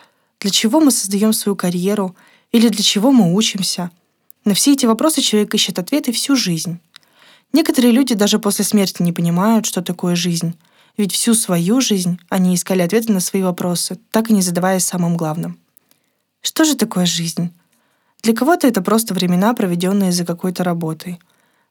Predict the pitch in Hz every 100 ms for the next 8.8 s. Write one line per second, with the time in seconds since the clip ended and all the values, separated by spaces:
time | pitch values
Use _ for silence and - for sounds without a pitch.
0 | _ 202 220 220 214 294 262 208 196 -
1 | 202 196 175 220 233 226 190 180 175 185
2 | 175 165 165 170 _ _ _ - 220 226
3 | 277 226 208 - 185 185 170 156 - 175
4 | 175 _ _ _ - _ _ 262 285 285
5 | 269 262 302 262 - 196 190 240 247 226
6 | 185 185 208 226 226 202 190 208 208 196
7 | 185 247 233 226 - 190 202 208 - 208
8 | 202 202 - 196 180 165 170